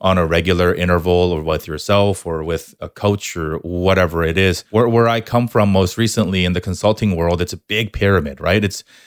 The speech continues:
it's a large organization. We have, like, three hundred thousand people that work there, and everybody wants to make managing director. That's supposed to be the, the top of the pyramid. Well, what if you don't want to, right? What if I, the, the sacrifices that I need to make with my family, with my finances, with other things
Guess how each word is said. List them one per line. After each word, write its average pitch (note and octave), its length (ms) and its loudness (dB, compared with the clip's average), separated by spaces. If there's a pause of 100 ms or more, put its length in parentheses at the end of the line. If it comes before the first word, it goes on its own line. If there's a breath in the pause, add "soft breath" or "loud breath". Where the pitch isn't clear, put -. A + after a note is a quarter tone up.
(140 soft breath)
it's F2 140 -6
a E2 40 -4
large A#2+ 340 2
organization. G#2+ 580 0
We E2+ 100 0
have, E2 100 0
like, D#2+ 100 -4
three G#2 180 -2
hundred G2+ 180 2
thousand G2 260 2
people F2+ 280 -4
that F2 160 2
work E2+ 220 -4
there, F2 240 2
and E2 80 0
everybody F#2 320 0
wants F2 280 -2
to - 60 -10
make E2 120 -6
managing E2 360 -6
director. D2+ 340 -4
That's E2 180 -2
supposed F#2 400 -2
to F#2 80 -4
be D#2+ 240 -4 (340 soft breath)
the, F#2 120 0
the F2+ 100 0
top F#2 260 -2
of F2+ 80 -2
the E2+ 80 -2
pyramid. D#2 460 -4 (1200)
Well, A2+ 120 2
what C3+ 140 2
if E3+ 80 -2
you F#3 60 2
don't C3+ 200 0
want A#2+ 260 0
to, - 300 -10 (360)
right? G2 260 2
What C3 140 4
if B2+ 100 0 (300)
I, A2 160 2
the, A#2 120 0
the A2+ 160 -4
sacrifices B2 520 0
that A2+ 100 2
I G2+ 80 2
need G2+ 120 2
to G2+ 60 4
make G2+ 140 2
with F#2+ 140 -6
my E2+ 100 0
family, G#2 460 2
with F2 120 -2
my D#2+ 140 -6
finances, G2+ 540 0
with E2+ 100 -8
other F2+ 220 0
things F#2 260 -2